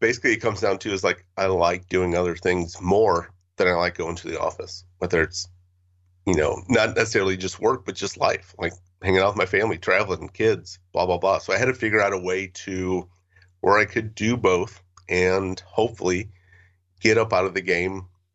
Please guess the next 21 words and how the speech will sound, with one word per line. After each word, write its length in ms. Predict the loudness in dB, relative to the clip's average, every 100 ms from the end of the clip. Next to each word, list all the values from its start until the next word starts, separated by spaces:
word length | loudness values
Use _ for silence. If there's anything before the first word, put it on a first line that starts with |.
| _ _ -2
um, 440 | 0 -2 -6 -10 -20 _ _ -2
you 80 | 2
know, 80 |
I'd 140 | 2 0
say 240 | 0 0 -4 -2
at 80 | 2
a 40 |
relatively 580 | 4 2 0 -4 -6 -6 -2
early 240 | 0 0
age. 240 | -2 -4 -16 -18 -4
And 100 | -2
again, 340 | 2 2 0 -4
a 40 | -2
lot 140 | -2
of 60 | 0
people 280 | -2 -2 -4
hear 180 | -6 -4
that 160 | -4
and 80 | -2
they're 80 | -2
like, 160 | -4